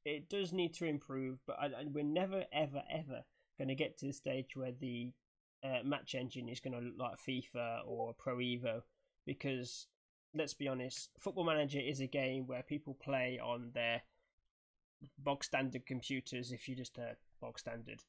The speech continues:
computer fan, or if, even if you have, like, a top of the range computer,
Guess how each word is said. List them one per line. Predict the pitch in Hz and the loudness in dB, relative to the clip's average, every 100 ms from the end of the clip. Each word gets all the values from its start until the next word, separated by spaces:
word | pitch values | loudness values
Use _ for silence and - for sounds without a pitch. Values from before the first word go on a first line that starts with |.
| _ - | _ -14
computer | 127 - 123 - 117 - - | -12 -8 -10 -6 -8 -8 -4
fan, | 123 117 120 - | 0 0 -4 -4
or | 127 123 123 | -2 0 0
if, | 127 139 | -2 0
even | 165 156 151 | 2 4 2
if | 147 | 0
you | 147 | 0
have, | 139 131 | 0 0
like, | 131 - | -4 -2
a | 127 - | -4 -2
top | 131 131 | -4 -2
of | |
the | 127 | -4
range | 127 123 123 120 - | -2 0 0 -2 -6
computer, | 127 123 127 123 127 | -8 -4 -4 -4 -4